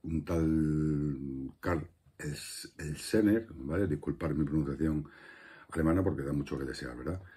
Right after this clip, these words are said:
O suiza, no lo sé, ¿eh? No lo sé lo que se habla en, en Suiza, no sé si es el francés, el alemán, no lo sé, imagino que habrá de todo un poco o tal, ¿no? Bueno, es igual, no me entretengo en esas historias. Pues la madre de este señor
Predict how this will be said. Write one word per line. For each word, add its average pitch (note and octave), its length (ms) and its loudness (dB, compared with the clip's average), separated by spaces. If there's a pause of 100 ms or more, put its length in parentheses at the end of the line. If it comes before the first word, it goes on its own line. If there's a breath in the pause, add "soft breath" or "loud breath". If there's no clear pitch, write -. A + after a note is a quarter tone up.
(520 loud breath)
O D2+ 100 -6
suiza, D#2 380 2
no D2 120 0
lo C#2 100 0
sé, - 140 -10 (260)
¿eh? E2 140 0 (280)
No C2+ 80 -8
lo C#2 60 -10
sé C#2+ 200 -6
lo B1+ 220 -10
que - 80 -18
se D2+ 120 -8
habla C#2 280 -6
en, - 600 -14
en - 60 -16
Suiza, - 380 -12
no C2 60 -10
sé C#2+ 160 -6
si - 120 -6
es B1+ 80 -8
el B1 60 -12
francés, B2 720 4
el C#2 160 -4
alemán, A2 500 2
no C2+ 100 -8
lo - 80 -16
sé, - 160 -18
imagino D2 300 -8
que C#2+ 60 -6
habrá C2+ 160 -6
de C2 40 -12
todo E2+ 140 -2
un C2+ 180 -2
poco F#2+ 400 2
o D2 60 -4
tal, - 160 -14 (100)
¿no? G2 120 -8
Bueno, - 280 -14
es - 80 -10
igual, - 260 -16
no - 80 -12
me D2+ 80 -2
entretengo C2+ 400 -4
en B1+ 80 -6
esas - 160 -12
historias. - 420 -16 (1000 loud breath)
Pues E2+ 400 8 (240)
la E2 240 2
madre G#2+ 240 8
de A2+ 60 12
este A2+ 140 4
señor A#2+ 400 6